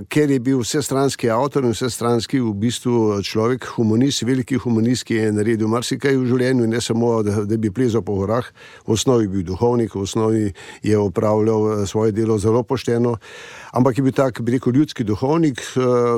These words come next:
tudi sam je, recimo, kaj vem, kosil travo, ometaval, eh, svoje domovanje, eh, z malto, eh, delal vse od A do Ž, eh, bil praktičen človek, eh, posebno, ko je živel oziroma deloval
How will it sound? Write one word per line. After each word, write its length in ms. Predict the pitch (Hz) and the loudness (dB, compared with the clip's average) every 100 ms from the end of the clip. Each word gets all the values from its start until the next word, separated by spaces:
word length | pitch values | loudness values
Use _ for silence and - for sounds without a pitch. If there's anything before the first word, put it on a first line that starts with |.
| 110 110 - | -2 -8 -2
tudi 220 | 139 120 | 0 2
sam 300 | - 123 113 | 2 2 2
je, 160 | 113 | 2
recimo, 380 | 104 - 113 107 | 0 -4 -2 -2
kaj 120 | 92 | 0
vem, 220 | 107 98 92 | 0 0 -2
kosil 320 | 113 - 120 | -2 0 0
travo, 520 | 117 113 117 110 101 | 0 0 2 2 0
ometaval, 380 | 98 104 123 113 | 0 -2 0 0
eh, 640 | 107 104 95 104 110 107 | 2 0 -2 -2 0 0
svoje 460 | 98 113 120 110 110 | 0 0 2 2 0
domovanje, 760 | 113 117 117 123 127 123 120 107 | 2 2 4 2 2 2 0 -2
eh, 20 | - - - | -8 -16 -4
z 220 | 117 107 | 0 0
malto, 480 | 123 120 117 123 117 | 2 2 2 0 2
eh, 480 | 110 117 117 113 107 | 0 0 0 0 -2
delal 500 | 110 113 151 151 135 | -2 2 4 4 2
vse 220 | - 139 | 0 0
od 220 | 123 107 127 | 0 -2 -4
A 180 | 127 123 | -2 0
do 160 | 110 | 0
Ž, 280 | 107 117 165 | 0 2 2
eh, 640 | - - - - - 110 113 | -2 -10 -20 -20 -4 0 2
bil 240 | 107 135 | 2 0
praktičen 560 | 107 127 120 156 143 151 | 2 0 0 -2 -4 -4
človek, 520 | - 131 131 131 - - - | 0 0 2 0 -4 -6 0
eh, 320 | 120 117 113 | 2 2 0
posebno, 560 | - 117 - 139 127 107 | -2 -4 0 0 0 0
ko 120 | 123 | 0
je 140 | 117 | 0
živel 460 | 107 123 123 131 113 107 | 0 0 2 2 0 0
oziroma 340 | 104 117 110 | 0 2 2
deloval 500 | 110 107 110 123 117 | 2 2 2 2 0